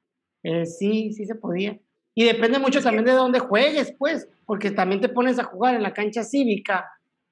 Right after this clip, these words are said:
Speaker 1: y el pelotazo le pega a la, a la directora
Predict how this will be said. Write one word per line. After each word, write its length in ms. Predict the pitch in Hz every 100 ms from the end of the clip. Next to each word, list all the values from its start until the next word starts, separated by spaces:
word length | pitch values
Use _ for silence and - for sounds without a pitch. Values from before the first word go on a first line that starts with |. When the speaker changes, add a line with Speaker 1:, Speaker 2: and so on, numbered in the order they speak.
| _
Speaker 1:
y 360 | - 196 185 185
el 220 | 175 165
pelotazo 500 | 180 170 170 180 226
le 100 | 202
pega 240 | - 214
a 40 | 226
la, 280 | 214 202 180
a 40 |
la 120 | 180
directora 800 | 175 170 - 233 277 247 208